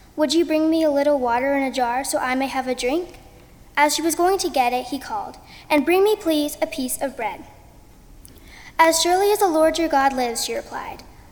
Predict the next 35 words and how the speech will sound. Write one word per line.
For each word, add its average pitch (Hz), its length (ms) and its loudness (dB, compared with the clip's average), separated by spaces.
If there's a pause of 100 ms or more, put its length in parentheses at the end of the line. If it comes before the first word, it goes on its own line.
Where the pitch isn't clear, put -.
"I 277 100 6
don't 349 320 0
have 320 180 2
any 247 220 -8
bread, - 360 -14 (260)
only 330 260 4
a 320 40 0
handful 320 460 -2
of 370 80 -4
flour 269 420 0
in 285 60 0
a 302 80 0
jar 233 440 -4 (420)
and 294 100 2
a 285 60 4
little 269 280 2
olive 247 340 0
oil 220 280 -2
in 220 120 -6
a 247 80 -4
jug. 302 260 0 (680)
I'm 302 160 6
gathering 311 440 6
a - 20 -4
few 330 220 0
sticks - 340 -2
to 339 100 -6
take 349 340 -6
home 220 220 -6
and 254 120 0
make 254 180 -2
a 269 80 -2
meal 240 220 -2
for 247 120 -8
myself 254 540 -6